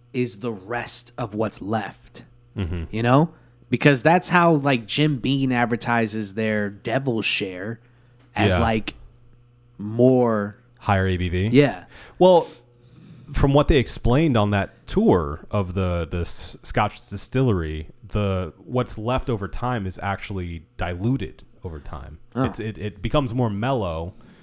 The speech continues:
Speaker 2: but it loses potency. It's not
Speaker 1: Hmm.
Speaker 2: as strong as it once was.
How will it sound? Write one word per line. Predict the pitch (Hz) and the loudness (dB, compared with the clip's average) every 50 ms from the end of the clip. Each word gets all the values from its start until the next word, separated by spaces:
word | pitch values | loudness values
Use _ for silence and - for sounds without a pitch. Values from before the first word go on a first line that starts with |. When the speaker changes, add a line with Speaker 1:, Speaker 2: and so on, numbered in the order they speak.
| - _ _ _ _ - - | -20 _ _ _ _ -20 -10
Speaker 2:
but | 95 98 101 95 92 - - - | -2 0 0 0 0 -4 -8 -8
it | 107 104 95 - - | -8 -8 -8 -6 -6
loses | 101 104 117 131 131 113 95 104 95 87 85 82 - - - - _ _ _ _ _ _ _ - - - - | -2 2 4 4 4 2 0 -2 -4 -4 -6 -10 -12 -14 -16 -18 _ _ _ _ _ _ _ -20 -20 -2 2
potency. | - 123 127 120 82 87 78 - - 65 - 76 - - - _ _ _ _ _ _ _ _ _ _ | 4 4 4 2 -2 -10 -14 -14 -14 -14 -16 -16 -18 -20 -20 _ _ _ _ _ _ _ _ _ _
It's | 98 - | -6 -2
not | 123 120 117 | 0 0 0
Speaker 1:
Hmm. | 104 | 0
Speaker 2:
as | 98 92 | -2 -6
strong | - - - 107 104 98 92 | -6 -6 -4 -2 -2 -2 -2
as | 85 | -6
it | 90 73 | -6 -6
once | 85 92 87 - - | -6 -8 -8 -8 -8
was. | - 92 87 - - - - | -10 -8 -8 -10 -12 -16 -20